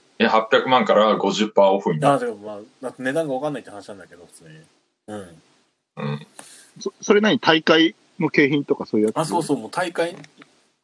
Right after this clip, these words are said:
Speaker 2: 大会の景品で配られたブラマジが、
Speaker 3: うん。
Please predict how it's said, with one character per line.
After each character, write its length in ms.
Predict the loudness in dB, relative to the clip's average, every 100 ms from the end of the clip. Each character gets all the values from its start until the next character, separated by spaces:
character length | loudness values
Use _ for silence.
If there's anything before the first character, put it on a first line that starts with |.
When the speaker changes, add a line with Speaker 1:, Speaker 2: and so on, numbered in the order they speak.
| _
Speaker 2:
大 160 | -2
会 160 | 0 -2
の 60 | -4
景 180 | -8
品 240 | -8 -10 -6
で 380 | -4 -4 -6 -12 _
配 240 | -10 -4 -2
ら 60 |
れ 80 | -2
た 80 | -4
ブ 100 | -6
ラ 80 | -8
マ 160 | -8
ジ 100 | -10
が、 360 | -6 -6 -6 -10 _ _ _ _
Speaker 3:
う 80 | -8
ん。 220 | -6 -8